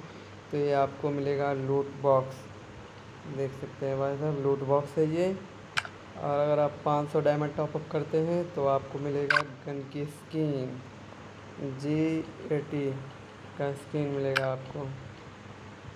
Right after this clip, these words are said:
जी एटीन का मिलेगा आपको skin। और top up कहाँ से करना है भाई, आप देख सकते हैं, बताते हैं। Top up आपको यहाँ से करना है भाई, देख लीजिए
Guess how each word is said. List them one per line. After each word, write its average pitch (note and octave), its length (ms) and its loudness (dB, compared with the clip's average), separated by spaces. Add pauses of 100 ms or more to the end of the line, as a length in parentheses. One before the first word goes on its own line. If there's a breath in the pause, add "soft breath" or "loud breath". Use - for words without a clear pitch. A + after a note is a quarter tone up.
(360)
जी C#3 180 -4
एटीन D3 360 2
का D3+ 160 2 (300)
मिलेगा D3 360 -4
आपको D#3 380 -2 (400)
skin। C#3 480 -6 (420)
और C#3 140 -6
top C#3+ 220 4
up D#3 140 -2
कहाँ D#3 180 2
से D#3 80 -4
करना D#3 220 -2
है D#3 60 0
भाई, D#3 260 2
आप D3 140 2
देख D3+ 200 -2
सकते D#3+ 320 -4
हैं, D#3 200 2 (1040)
बताते D3+ 480 -2
हैं। D#3+ 340 0 (840)
Top C#3 280 0
up D3 100 -2
आपको D3 300 0
यहाँ D3 200 2
से - 140 6
करना D3 280 -4
है D3+ 120 0
भाई, D3 160 0
देख C#3 220 -2
लीजिए C#3+ 360 0